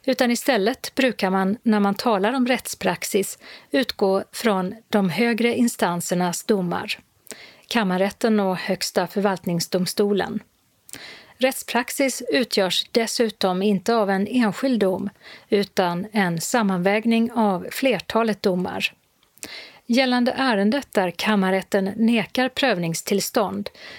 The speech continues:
så kommer inte vi på Skånetrafiken att gå vidare i det ärendet, utan godtar beslutet." Slutcitat. Reporter var Mats Sundling.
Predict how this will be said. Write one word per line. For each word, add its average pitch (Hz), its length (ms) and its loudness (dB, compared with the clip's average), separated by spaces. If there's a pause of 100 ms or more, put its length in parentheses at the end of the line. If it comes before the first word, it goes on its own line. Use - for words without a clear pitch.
(140)
så 226 380 0
kommer 220 260 2
inte 220 300 2
vi 208 180 2
på 208 200 -2
Skånetrafiken 196 1000 -2 (280)
att - 180 -4
gå 214 120 0
vidare 220 640 0
i 233 100 2
det 180 280 -2
ärendet, 185 760 -2 (180)
utan 233 520 0
godtar 214 680 0 (120)
beslutet." - 800 -4 (680)
Slutcitat. - 1000 -4 (960)
Reporter 269 420 -2
var 185 260 0
Mats 190 460 -2
Sundling. 190 640 -2